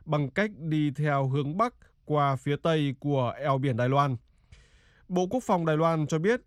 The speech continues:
Đài Loan vẫn theo dõi tình hình và phát hiện không có gì bất thường nên mọi người không nên hoảng sợ. Tàu Liêu Ninh do Liên Xô đóng là chiếc hàng không mẫu hạm đầu tiên của Trung Quốc. Tàu Liêu Ninh đến Hồng Kông để tham gia các sự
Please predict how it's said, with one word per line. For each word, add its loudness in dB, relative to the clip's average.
Đài 0
Loan 2
vẫn -4
theo 0
dõi -2
tình -4
hình 0
và 0
phát -4
hiện 0
không -4
có -2
gì -2
bất -2
thường 0
nên 0
mọi 0
người 0
không -4
nên 2
hoảng -2
sợ. 0
Tàu 4
Liêu 4
Ninh 2
do 0
Liên 2
Xô 0
đóng 0
là 0
chiếc -2
hàng 0
không 0
mẫu -2
hạm -2
đầu 0
tiên 0
của -4
Trung -2
Quốc. 2
Tàu 2
Liêu 4
Ninh 2
đến 0
Hồng 0
Kông 0
để 0
tham 0
gia 2
các -4
sự -6